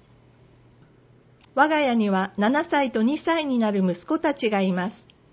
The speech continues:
七歳の長男は明るく活発な子で、常に好奇心旺盛です。面倒見もよく、五歳離れた弟が生まれた時から一緒にお世話をしたり、泣いたら抱っこをしてくれたりと、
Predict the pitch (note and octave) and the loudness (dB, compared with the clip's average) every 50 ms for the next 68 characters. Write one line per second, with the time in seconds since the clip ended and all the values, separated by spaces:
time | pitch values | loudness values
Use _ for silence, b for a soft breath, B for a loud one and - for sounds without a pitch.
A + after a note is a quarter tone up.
0 | b b b b b b b b _ - A#3 A#3 C#4 D#4 F#4+ E4+ - E4 D4+ C#4 | b b b b b b b b _ -4 -2 0 2 0 0 0 -2 -2 -2 0
1 | B3+ A3+ G#3 G3+ G#3 C4+ B3+ B3 A#3+ A3 G3+ G3 F#3+ F#3 F3+ F3 D#3+ D#3 - - | 0 0 0 0 0 0 0 2 2 2 2 2 0 0 0 0 -2 -2 -2 -4
2 | F3+ F3+ - B3+ C4 C#4+ C#4 - D4 C#4 - B3 A3 - - C4 C#4 C#4 - C4+ | -4 0 0 2 2 2 0 -2 -2 -2 -2 -4 -4 -2 -2 -2 -2 -2 -2 -2
3 | C4+ C4 C4 C4+ C4 A#3+ A#3+ A#3+ A#3+ - - - - D#4+ G4 G4+ F4+ D4+ A3 G3 | -2 -2 0 0 0 2 2 0 0 -2 -6 -8 -4 -2 0 0 2 0 0 -2
4 | - - A3 B3+ B3 - - - - A3+ G3+ F3+ - - F#3 G#3+ A#3 A3+ - A#3+ | 0 0 0 0 0 -2 -6 -6 -2 -2 -2 -2 0 0 0 0 0 0 0 0
5 | A3+ A3+ G#3 G#3 G3+ G#3+ G#3 - - - - _ _ b b b b b b b | 0 2 2 0 -2 -2 -4 -8 -16 -20 -20 _ _ b b b b b b b
6 | b b - G#3+ A3 B3+ D4 D4+ D4 D#4+ D4+ D4+ D4+ D#4 D#4 D4+ D4 D4+ D4+ D4+ | b b 0 2 2 2 2 2 2 2 2 2 0 -2 -2 -2 -2 0 0 0
7 | D4 D4 - - F#3+ F#3+ F#3+ - - - C4 D4+ D#4+ - C#4+ A#3+ G#3+ G3 G3 G3+ | -2 -2 0 2 2 2 2 -2 -2 0 0 0 2 2 2 2 2 2 0 0
8 | G3 G#3+ A#3+ C4 C4 A#3+ - - F#3+ F#3 F3+ F3 F3 - C#4 C#4+ C#4 - D#4 D4+ | 0 2 2 2 2 2 2 0 0 0 0 0 2 2 2 2 2 0 -2 0
9 | C4+ A3 G3 G3 F#3+ G#3 A3+ A#3 A#3 A#3+ B3 A#3+ B3 A#3+ A#3+ - - A#3 G3 G3 | 0 2 2 2 2 2 2 0 0 -2 0 0 0 -2 -2 -4 -4 -2 0 0
10 | F3 - - - - _ G3+ F#3+ - - - A3+ A3+ A#3+ A#3+ A#3 A3+ A#3 A#3 - | 0 -2 -4 -10 -8 _ -4 -4 -4 -2 -2 0 0 2 2 0 0 -2 -2 -2
11 | C#4+ D4 D4 C4+ A#3+ A3 G#3+ G3+ - - A3+ A3 G3+ G3+ G3 G3 b b b b | 0 2 4 4 4 2 0 -4 -4 -2 -2 -2 0 -2 -2 -4 b b b b
12 | b b b - G#3 G#3+ C4 D4 - C#4+ C#4+ C4 G#3+ G3 B3+ C#4 C#4+ - - C#4 | b b b 0 2 2 2 2 0 0 0 2 2 4 2 2 2 0 0 0
13 | A3 G3+ G3 F#3+ - - F#3+ F#3+ - G3 G3+ G#3 G#3 G#3+ G#3 G#3+ G#3+ G3+ - E3 | 0 2 0 -2 -2 -2 -2 -2 0 0 0 0 0 -2 -2 -2 -4 -4 -4 -6
14 | D#3+ - | -6 -6